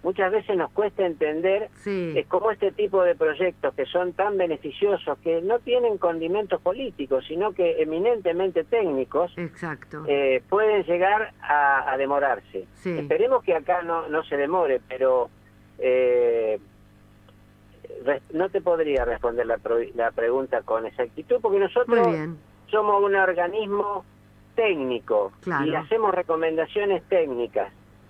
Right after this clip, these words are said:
Speaker 1: eh, para todos los partidos políticos y para todos los gobiernos municipales y provinciales en este caso.
Speaker 2: Claro.
Speaker 1: Esperemos que, que estén a la altura de las circunstancias.
Speaker 2: Bueno, sí, esperemos.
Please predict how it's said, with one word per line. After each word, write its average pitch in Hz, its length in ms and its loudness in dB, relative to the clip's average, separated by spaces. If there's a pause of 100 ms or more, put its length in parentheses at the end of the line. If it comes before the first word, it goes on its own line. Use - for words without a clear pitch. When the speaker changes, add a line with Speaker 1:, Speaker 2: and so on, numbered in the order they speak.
(100)
Speaker 1:
eh, 127 220 2 (100)
para 165 260 2
todos 208 320 2
los 139 100 -2
partidos 135 480 -2
políticos 185 680 0
y 147 60 -4
para 131 280 0
todos 156 280 2
los 135 140 0
gobiernos 131 500 0
municipales 143 800 -4
y - 20 -14
provinciales 127 720 -2
en 117 80 -6
este 110 200 -8
caso. 107 380 -4 (200)
Speaker 2:
Claro. 151 440 2
Speaker 1:
Esperemos 165 400 0
que, 127 380 0 (180)
que 127 100 -2
estén 147 280 -4
a 143 60 2
la 131 100 2
altura 127 400 0
de 110 60 0
las 107 160 -2
circunstancias. 117 680 -6 (220)
Speaker 2:
Bueno, 180 540 -6
sí, 180 200 -2
esperemos. 190 800 -4